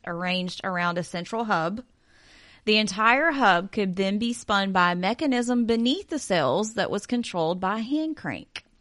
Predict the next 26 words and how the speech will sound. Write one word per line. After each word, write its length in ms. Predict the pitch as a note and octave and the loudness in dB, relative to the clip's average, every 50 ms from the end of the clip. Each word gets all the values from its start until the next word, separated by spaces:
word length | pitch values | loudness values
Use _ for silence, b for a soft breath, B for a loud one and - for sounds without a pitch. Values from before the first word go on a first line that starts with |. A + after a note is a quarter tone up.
| _ _ _ _ _ _ _ | _ _ _ _ _ _ _
The 100 | - G#3 | -6 -6
cells 380 | G3+ - A3 G3+ F#3+ G3 F#3+ G3 | -4 0 2 2 2 2 0 -2
would 160 | G3 F#3 F#3 | -6 -6 -6
spin 300 | - - - - G3+ G#3+ | -8 -8 -4 -2 -2 0
around 500 | B3 C#4 D4+ C4+ A#3 G#3 G3 G3+ G#3 G#3+ | 0 0 2 2 4 4 4 2 0 -4
so 180 | - - A3 G3+ | -6 -6 -6 -4
that 180 | G3 F#3 F#3 - | -2 -4 -4 -4
the 80 | G3 | -6
door 340 | F3+ F3 G3 G3 G3+ G3+ G3 | -6 -4 -4 -2 -2 -2 -2
could 160 | - G3+ F#3+ - | -4 -6 -6 -4
only 300 | - F#3+ G3 G#3 A#3+ B3+ | -4 -4 -2 -2 -2 -2
be 140 | C4 C#4+ C#4+ - | -2 -2 -4 -2
accessed 600 | - A3 G#3 G3 - - - G3+ F#3+ F3+ - - | -2 -4 -4 -4 -8 -8 -6 -6 -6 -6 -8 -14
from 320 | - - F#3+ F#3 F#3 F3+ F3 | -12 -8 -8 -6 -6 -6 -6
one 260 | F3 F3 F3+ F#3 F3+ - | -6 -6 -6 -6 -6 -6
opening. 520 | F3+ E3+ - - - - - - - G#3+ - _ _ _ _ _ _ _ b b b b b b b b b | -8 -8 -8 -10 -14 -14 -16 -16 -18 -20 -20 _ _ _ _ _ _ _ b b b b b b b b b
This 200 | - G3 G#3+ - | -2 -2 -2 0
innovation 600 | - A3+ A#3 A#3+ A#3 A3+ G#3 G3+ - A3 G3 G3 - - | 0 0 0 0 2 0 0 0 -2 -6 -8 -8 -4 0
almost 480 | G3+ A3+ C#4 D4 E4 F4 G4 F#4 - | 2 4 4 4 2 0 -4 -6 -10
caught 280 | - - G4+ G#4 G#4+ G#4+ A4+ A#4+ A#4+ A4+ G4+ | -8 -4 -2 -2 0 0 -2 -2 0 0 0
on 100 | E4 D4 | 0 0
in 80 | C#4+ | 0
the 100 | C4+ B3+ | 0 0
late 220 | A#3+ A#3 A3+ A3+ - | 2 0 0 0 0
eighteen 400 | - A3 A3 G#3+ - A#3+ A3+ A3 | -2 -2 -2 -2 -2 -2 -2 0
hundreds, 760 | G#3 A#3 A#3+ A#3 A3 G3 F3+ E3+ E3+ E3+ E3+ F#3 - - - | 0 0 0 0 0 0 0 0 0 -2 -2 -6 -10 -14 -18